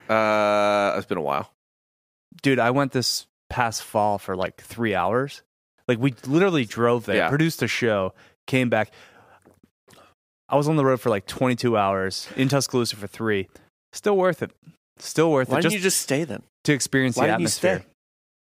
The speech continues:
Speaker 2: Because Giorgio wanted to go.
Speaker 1: Why didn't you stay?
Speaker 2: Because Giorgio was like, "I need to get the fuck outta here." <laughs> And I'm not gonna let my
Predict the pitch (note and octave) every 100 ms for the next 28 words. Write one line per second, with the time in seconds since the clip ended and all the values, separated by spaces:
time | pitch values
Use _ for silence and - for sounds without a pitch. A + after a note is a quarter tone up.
0 | _ _ B2 C3 - C3+ B2+ A#2 G#2 G2+
1 | F2 F2+ F#2+ E2+ A#2 E3 D#3 D3+ C#3 -
2 | - - F3+ G3 - F3 G3 F3+ E3+ D3+
3 | C#3 C#3 C#3+ B2 A2 F#2 - A#2+ A2 F#2+
4 | F2+ F2 - - - - - - - _
5 | _ _ A#2+ A#2+ A#2+ - A#2+ C#3+ D3 C#3+
6 | C3 B2+ A#2 A#2 A#2